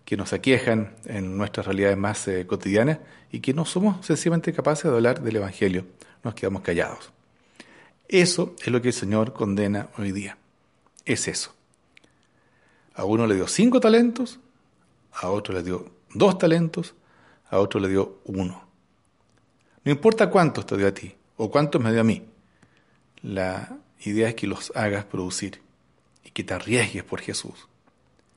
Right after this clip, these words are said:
que te apasiones por el Evangelio, que no veas cómo la vida va pasando, que no veas cómo la historia va pasando y no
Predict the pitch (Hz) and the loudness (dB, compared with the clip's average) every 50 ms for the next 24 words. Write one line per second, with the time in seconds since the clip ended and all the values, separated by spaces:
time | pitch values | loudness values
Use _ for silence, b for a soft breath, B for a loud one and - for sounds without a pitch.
0 | _ _ - - 101 - 107 - - - - - 143 170 190 175 131 95 - - | _ _ -10 -6 -4 -4 -4 -2 -2 -2 0 4 6 6 6 6 4 2 -2 -6
1 | 98 80 95 90 90 90 87 - - 120 98 90 90 90 - _ _ _ _ _ | -8 -8 -6 -6 -8 -8 -8 -4 -4 -2 -2 -4 -6 -12 -16 _ _ _ _ _
2 | _ _ _ _ _ _ _ _ _ _ _ - 113 107 110 127 135 143 151 143 | _ _ _ _ _ _ _ _ _ _ _ -4 -2 0 2 4 4 4 4 2
3 | 135 - - - - - 117 101 127 156 165 139 131 - - 113 117 113 110 110 | 0 -2 -8 -16 -18 -14 -4 0 4 6 6 4 4 0 -2 0 2 4 4 4
4 | 127 139 143 131 123 120 123 120 123 - - - 160 180 175 123 98 98 95 - | 6 6 8 8 8 6 4 4 2 0 2 2 4 6 4 4 4 0 -2 -4
5 | - B B B B B B B B B - - 113 117 120 131 147 143 147 - | -8 B B B B B B B B B -8 -2 0 2 4 6 6 4 4 2
6 | 143 143 156 151 135 123 B B B B B B - 117 117 113 - - - - | 2 4 4 4 4 2 B B B B B B 0 2 2 0 -2 -4 2 4
7 | 214 233 165 110 107 - 95 - - 151 175 180 156 123 104 101 - B B B | 6 6 6 4 2 2 0 0 2 2 4 4 2 2 0 -2 -4 B B B
8 | B B B B B 113 113 123 139 143 143 143 147 147 - 262 - | B B B B B -6 -2 0 2 2 2 0 -2 -4 -8 -14 -18